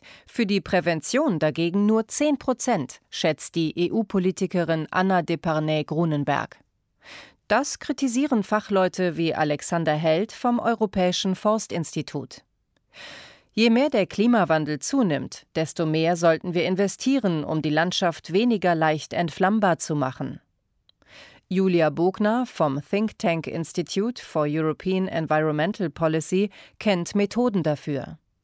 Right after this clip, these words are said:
Man sorgt zum Beispiel dafür, dass die Bäume weniger dicht stehen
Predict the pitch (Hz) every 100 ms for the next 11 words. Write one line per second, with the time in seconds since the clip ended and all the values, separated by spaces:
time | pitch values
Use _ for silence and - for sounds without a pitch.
0 | _ _ - 233 240 233 302 - 214 175
1 | 165 - 175 175 - 196 214 - - -
2 | - 226 - 226 196 214 208 208 202 180
3 | 202 202 190 208 190 262 - - - 170
4 | 156